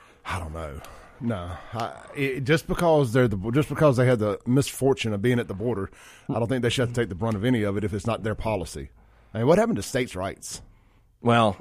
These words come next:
Speaker 2: I mean, hey, you got it. You got, uh, the Dobbs decision. States' rights is all, is back in effect.
Speaker 1: And, and, and I, and I fully support that.
Speaker 2: Yeah, I mean, so, I
Speaker 1: I
Speaker 2: mean,
Speaker 1: mean,
Speaker 2: there is
Speaker 1: yeah.
Speaker 2: the Supreme Court is, is, is helping you out there.
Speaker 1: I
Speaker 2: I'm
Speaker 1: kinda,
Speaker 2: just
Speaker 1: I kinda chuckle when people say that, that we've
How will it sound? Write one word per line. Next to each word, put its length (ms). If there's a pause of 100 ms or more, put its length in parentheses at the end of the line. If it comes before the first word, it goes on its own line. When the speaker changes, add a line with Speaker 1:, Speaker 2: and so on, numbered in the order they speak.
Speaker 2:
I 80
mean, 160
hey, 100
you 160
got 240
it. 120
You 140
got, 240
uh, 220
the 160
Dobbs 400
decision. 480
States' 380
rights 320
is 100
all, 220
is 100
back 380
in 60
effect. 540
Speaker 1:
And, 140
and, 220
and 160
I, 80
and 160
I 40
fully 240
support 380
that. 240
Speaker 2:
Yeah, 140
I 40
mean, 200
so, 120
I 40
Speaker 1:
I 80
Speaker 2:
mean, 60
Speaker 1:
mean, 40
Speaker 2:
there 140
is 80
Speaker 1:
yeah. 60
Speaker 2:
the 60
Supreme 300
Court 240
is, 180
is, 220
is 200
helping 320
you 80
out 240
there. 180
Speaker 1:
I 60
Speaker 2:
I'm 80
Speaker 1:
kinda, 80
Speaker 2:
just 120
Speaker 1:
I 40
kinda 200
chuckle 440
when 100
people 160
say 160
that, 220
that 140
we've 320